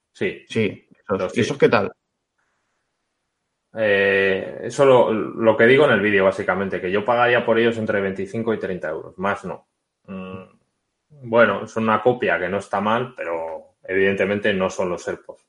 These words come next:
Speaker 1: Eh, he escuchado en algunas reviews decir que casi son como los AirPods o incluso mejores, y eso no es
Speaker 2: <laughs>
Speaker 1: verdad, eso no es verdad. O sea, no, no, no es verdad, porque, por ejemplo, a mí me han pasado cosas de que cuando he salido a correr con ellos se desconectaban. O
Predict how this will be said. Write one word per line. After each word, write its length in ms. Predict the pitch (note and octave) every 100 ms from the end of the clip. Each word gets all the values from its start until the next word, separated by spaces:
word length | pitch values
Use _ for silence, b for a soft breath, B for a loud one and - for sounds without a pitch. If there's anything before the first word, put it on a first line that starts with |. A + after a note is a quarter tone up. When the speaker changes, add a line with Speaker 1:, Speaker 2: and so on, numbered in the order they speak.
| -
Speaker 1:
Eh, 380 | E2+ F2 F#2 G2
he 20 |
escuchado 520 | - A2+ A2 A2+ G2+ -
en 60 |
algunas 320 | G2 G#2+ G#2+
reviews 680 | G#2 G2 G2+ A2+ A2+ A2+ -
decir 380 | F#2 F2+ G#2+ G2
que 480 | F#2 F2 E2+ - _ _
casi 300 | A2 - G#2+
son 440 | - G2+ G2 F#2+ _ _ _
como 220 | A2+ F#2+
los 140 | G2+ A#2+
AirPods 360 | - B2 A#2+
o 120 | A#2 G#2
incluso 360 | G2 G#2 F#2+
mejores, 560 | F2+ D#2+ G#2 E2 - _ -
y 160 | E2+
eso 220 | D#2 -
no 100 | F2
es 60 | C#3
Speaker 2:
<laughs> 0 |
Speaker 1:
verdad, 180 | E2 F2 - -
eso 240 | F#2 F2
no 80 | E2+
es 60 |
verdad. 240 | D2+ F#2+ E2+ - _ _ _ _ _ _ _ _
O 40 |
sea, 300 | - - - _ _ _
no, 60 | -
no, 240 | F2 D#2+ F2+
no 140 | F2
es 60 | F2
verdad, 300 | E2+ G2 F#2+
porque, 460 | E2 E2+ D#2+ D#2 _ B B B B B _ -
por 100 | F#2+
ejemplo, 240 | F#2+ F2+
a 40 | F2+
mí 80 | F#2
me 80 |
han 100 | F#2
pasado 300 | F#2+ F#2 F#2
cosas 300 | F2+ F#2+ G#2
de 120 | F#2 -
que 760 | E2 E2 E2 D#2 D2+ - _ _ _ -
cuando 240 | F2 F2
he 20 |
salido 280 | F2+ F#2 F#2
a 60 | F#2
correr 220 | F#2 F2+
con 160 | F2+ F#2+
ellos 240 | G2+ G2+
se 120 | -
desconectaban. 720 | E2+ E2 F2 D#2 - G2 C#2
O 80 | -